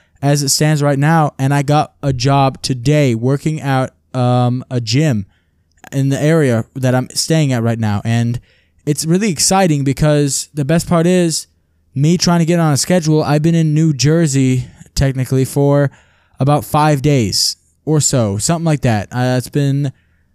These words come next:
I don't know the exact days, but it's, like, five, and it hasn't been long at all.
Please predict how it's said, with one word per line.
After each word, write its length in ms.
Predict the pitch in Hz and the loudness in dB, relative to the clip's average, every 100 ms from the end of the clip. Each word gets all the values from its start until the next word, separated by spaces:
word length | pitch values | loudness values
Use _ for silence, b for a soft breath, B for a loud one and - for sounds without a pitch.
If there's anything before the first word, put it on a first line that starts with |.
| - | -6
I 120 | 147 | -2
don't 100 | 160 | 0
know 100 | 165 | 2
the 120 | 151 143 | 2 0
exact 360 | 117 143 147 | 2 0 0
days, 220 | 147 131 | 0 0
but 140 | 110 135 | 0 -2
it's, 140 | - | -2
like, 140 | 151 131 | -4 -2
five, 540 | 147 131 110 95 - 127 | 0 0 0 -4 -8 -2
and 600 | 127 131 127 131 - - _ _ _ _ _ - | 0 2 0 -4 -8 -18 _ _ _ _ _ -6
it 80 | 143 | 0
hasn't 300 | 160 170 175 | 2 2 2
been 140 | 165 | 2
long 280 | 160 156 151 | 2 2 2
at 60 | 135 | 2
all. 320 | 113 98 117 | 0 -2 -8